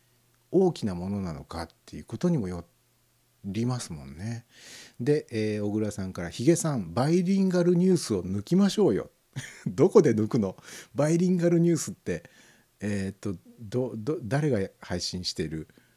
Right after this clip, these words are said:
番組？<laughs>よし、抜きます。<laughs> かん-、簡単に言っちゃった。えー、これ、ぬ-、抜けたかどうかはどこで見ればいいんだろう。<laughs>どこで抜けばいいの？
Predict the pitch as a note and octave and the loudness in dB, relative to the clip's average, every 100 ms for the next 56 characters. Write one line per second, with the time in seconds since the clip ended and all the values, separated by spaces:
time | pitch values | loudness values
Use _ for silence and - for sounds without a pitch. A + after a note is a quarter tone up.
0 | _ F#2 F#2+ F#2+ F#2 G#2+ - - - - | _ -6 -4 -4 -4 -6 -6 -10 -10 -16
1 | _ _ _ - A#2+ - - _ - A#2 | _ _ _ -2 -2 -2 -8 _ -4 0
2 | D3 D3 - - _ - F#3+ - E3+ D3 | 2 2 0 -10 _ 0 0 2 -2 -2
3 | - - G3 - D#3+ D#3 C#3+ C3+ A#2 C3 | -10 -14 0 6 6 6 6 4 2 0
4 | - F#2 - - - - F#2+ G2 G#2 G2 | 0 -6 -8 -20 -20 -10 -8 -6 -8 -10
5 | G#2 A#2 - _ _ _ - - G2+ - | -10 -14 -18 _ _ _ -4 -2 -2 -4
6 | _ _ - D3 F#3+ C3 C#3 F#3 G3 G3 | _ _ 0 2 4 2 2 2 2 4
7 | C#3+ B2+ A#2 - F2+ F2+ C3 A#2+ G#2 G2 | 4 6 4 4 2 2 2 4 4 0
8 | F#2 D#2 E2+ E2 - - - - - - | -2 -2 -4 2 2 0 -10 -2 0 4
9 | A3 - _ _ - C#3+ G#3 A#3 D#3+ A#2 | 2 0 _ _ -2 2 6 8 8 6
10 | A2 C3 G#2+ F#2+ F#2+ F2 | 4 4 4 2 -2 -8